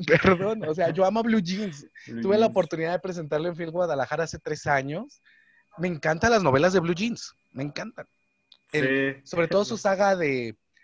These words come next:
Speaker 1: de algo tan sencillo como tuitear "te quiero", dices, "¡Ah, qué bello!".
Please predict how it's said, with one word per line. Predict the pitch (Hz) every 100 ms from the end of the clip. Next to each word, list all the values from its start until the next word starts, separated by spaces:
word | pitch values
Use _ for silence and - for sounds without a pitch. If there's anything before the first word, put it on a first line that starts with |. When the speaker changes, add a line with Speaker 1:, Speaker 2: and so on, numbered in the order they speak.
| _ _ _ _ _
Speaker 1:
de | 143 160
algo | 165 185 208
tan | 202 160
sencillo | 160 139 - 165 190
como | - 151 131
tuitear | 139 123 139 147
"te | - 156
quiero", | - 135 139 156
dices, | 165 160 160 -
"¡Ah, | 156 165 175 180 180 180 180 180 170
qué | 151
bello!". | 151 143 139